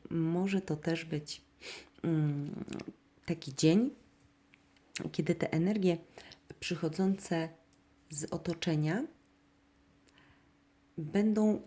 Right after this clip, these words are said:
po prostu wzbudza-, starały się wybudzić Was z tego Waszego takiego letargu. To mogą być osoby, natomiast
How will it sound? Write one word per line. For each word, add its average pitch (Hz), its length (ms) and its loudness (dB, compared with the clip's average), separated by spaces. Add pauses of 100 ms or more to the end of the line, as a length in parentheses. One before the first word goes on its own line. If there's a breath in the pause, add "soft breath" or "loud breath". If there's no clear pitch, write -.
po - 160 8
prostu 220 540 4 (580)
wzbudza-, 185 1000 -2
starały 214 460 4
się 202 220 4 (540)
wybudzić 160 760 0
Was 156 340 0 (480 loud breath)
z - 120 -2
tego 208 200 6
Waszego 185 320 4
takiego 185 400 2
letargu. 143 720 2 (1700 loud breath)
To 254 80 -6
mogą 262 280 0
być 208 200 -4
osoby, 165 720 -4 (1600 loud breath)
natomiast 208 1080 4